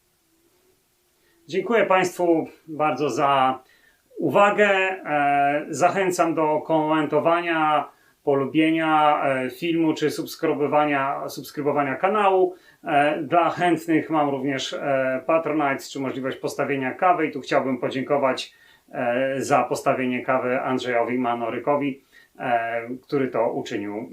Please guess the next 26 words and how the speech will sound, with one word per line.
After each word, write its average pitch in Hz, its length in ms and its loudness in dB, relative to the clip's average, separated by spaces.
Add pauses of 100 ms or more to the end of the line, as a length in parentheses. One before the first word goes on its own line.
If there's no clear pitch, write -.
przy 131 140 -6
okazji 101 260 -6
poprzedniego, 104 640 -8 (180)
e, 117 320 -4
filmu. 98 320 -8
Dziękuję 127 360 -2
bardzo. 127 500 0
Tak, 110 260 -6
zawsze 104 360 -8
na 127 120 -8
pierwszym, 131 360 -6
na 127 100 -2
każdym 143 300 2
zebraniu 127 340 0
jest 117 140 -6
taka 117 180 -8
sytuacja, 117 400 -6
że 113 120 -8
ktoś - 200 -8
musi 113 180 -10
zacząć - 320 -10
pierwszy, 131 320 -6
no 101 100 -12
to 92 100 -10
już 87 140 -12
właśnie, - 360 -16